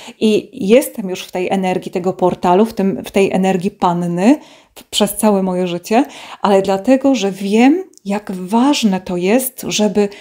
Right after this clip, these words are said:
wykorzystać ten miesiąc wrzesień, by dopiąć pewne sprawy, jeżeli jeszcze w tym roku, gdzieś tam,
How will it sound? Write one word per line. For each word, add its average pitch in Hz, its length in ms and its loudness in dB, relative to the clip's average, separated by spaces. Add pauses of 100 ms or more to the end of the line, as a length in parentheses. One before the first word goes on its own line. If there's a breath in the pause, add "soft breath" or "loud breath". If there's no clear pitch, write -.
(160 loud breath)
wykorzystać 208 720 0
ten 185 220 -2
miesiąc 175 420 -4
wrzesień, 196 720 2 (640)
by 170 180 -4
dopiąć 220 600 0
pewne 180 400 -8
sprawy, 180 800 -6 (100)
jeżeli 240 380 0
jeszcze 247 320 0
w - 100 -14
tym 311 300 0
roku, 208 520 2 (1080 loud breath)
gdzieś 247 500 2
tam, 165 420 -4